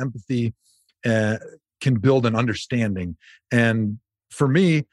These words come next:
I heard the Bli-, Brian Flores stuff this morning, and my wife and I, we started talking about it. And I, like, started crying because I'm thinking about the situation that he was in. First of all, it was total bullshit that he got fired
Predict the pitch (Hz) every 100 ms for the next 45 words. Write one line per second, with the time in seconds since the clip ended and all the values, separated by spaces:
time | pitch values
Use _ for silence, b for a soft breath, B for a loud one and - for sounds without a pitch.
0 | b b - 123 147 143 113 120 120 127
1 | 123 107 - 147 135 95 - 107 95 -
2 | - _ - 113 127 131 123 117 98 95
3 | 110 127 117 113 113 117 98 113 92 110
4 | 107 113 104 104 107 - B B B -
5 | 302 - - 226 156 175 240 151 123 120
6 | 160 139 - 160 175 - 226 202 175 156
7 | 135 120 190 - 123 139 139 123 110 104
8 | - 139 127 101 117 120 92 - B B
9 | B B - 262 - 120 107 98 92 _
10 | _ _ 202 165 113 - 247 160 95 143
11 | 123 120 101 101 95 92 - 139 120 101
12 | 98